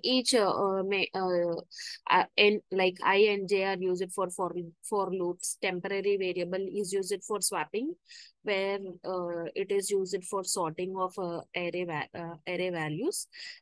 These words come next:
And, uh, num thirty is an array size. So below thirty, any number of, uh, array elements you can give.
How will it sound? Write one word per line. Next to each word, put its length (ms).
And, 320
uh, 120
num 280
thirty 380
is 140
an 160
array 260
size. 560
So 520
below 220
thirty, 340
any 200
number 300
of, 180
uh, 280
array 280
elements 360
you 80
can 280
give. 240